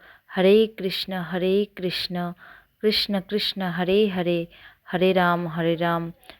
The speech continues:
রাম রাম, হরে হরে।" রাধে রাধে। ভিডিওটি ভালো লাগলে চ্যানেলটি লাইক, কমেন্ট, শেয়ার ও সাবস্ক্রাইব করে পাশে থাকবেন এমনই ভক্তিমূলক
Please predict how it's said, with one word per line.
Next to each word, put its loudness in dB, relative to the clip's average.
রাম 2
রাম, 2
হরে 0
হরে।" -2
রাধে 2
রাধে। -4
ভিডিওটি -2
ভালো -2
লাগলে -2
চ্যানেলটি -4
লাইক, 0
কমেন্ট, -4
শেয়ার -2
ও -4
সাবস্ক্রাইব -4
করে -2
পাশে 0
থাকবেন -8
এমনই -2
ভক্তিমূলক -2